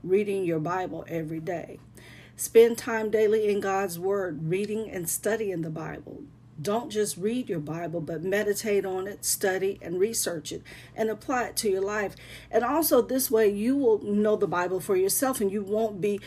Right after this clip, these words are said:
swindled by anyone who is a wolf in sheep's clothing, giving you false witness to the Bible and giving you false words of the Bible. You'll know it for yourself. So that's a wonderful thing as well.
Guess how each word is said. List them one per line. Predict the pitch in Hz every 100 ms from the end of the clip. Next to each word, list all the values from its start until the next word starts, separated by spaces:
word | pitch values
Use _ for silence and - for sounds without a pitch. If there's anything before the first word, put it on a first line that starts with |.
| -
swindled | - - - 247 262 185 170 160 - - -
by | 170 185 180
anyone | 196 214 208 202 185 190 190 - - -
who | 226 220
is | 202 208 202 180 185 -
a | 180
wolf | 180 196 226
in | 214 185
sheep's | - 190 -
clothing, | - 226 226 180 170 170
giving | 180 202 202
you | 196 196
false | 160 208 190 208 - - -
witness | 175 170 226 208 190
to | - 254
the | 208
Bible | 170 156 151 156 160
and | 185
giving | 180 190
you | 190
false | 175 196 196
words | 185 185 208 208
of | 160 156
the | 151
Bible. | 160 160 165 190
You'll | 190 190
know | 185 190
it | 180
for | 208
yourself. | 175 175 - 220 185 - - -
So | - 185
that's | 190 208 208
a |
wonderful | 180 175 190 165 180
thing | 180 180 160
as | 151 156
well. | 214 185 -